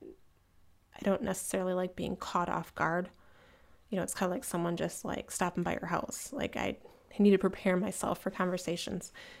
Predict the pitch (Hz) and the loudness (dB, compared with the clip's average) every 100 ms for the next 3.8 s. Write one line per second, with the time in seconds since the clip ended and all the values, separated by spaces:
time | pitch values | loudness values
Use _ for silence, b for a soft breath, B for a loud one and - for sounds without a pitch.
0 | - 196 - - - 185 185 175 175 - | -2 -2 0 -2 -2 0 2 2 0 -2
1 | 175 180 214 226 190 b b b b - | -2 0 -2 -4 -6 b b b b 2
2 | 196 190 180 190 - - - - _ _ | 6 6 4 0 -6 -12 -20 -20 _ _
3 | 202 196 - 202 196 196 190 | 6 6 6 6 8 8 6